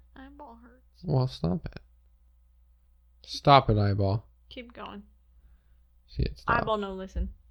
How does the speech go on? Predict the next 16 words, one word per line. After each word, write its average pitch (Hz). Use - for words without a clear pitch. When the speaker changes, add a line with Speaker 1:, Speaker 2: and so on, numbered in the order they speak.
Speaker 2:
So -
my 143
second 175
story 113
is 123
a 110
man 107
by 101
the 98
name 95
of 90
Sir 123
Frederick 123
Carney 123
Rash. -
Speaker 1:
<laughs> 208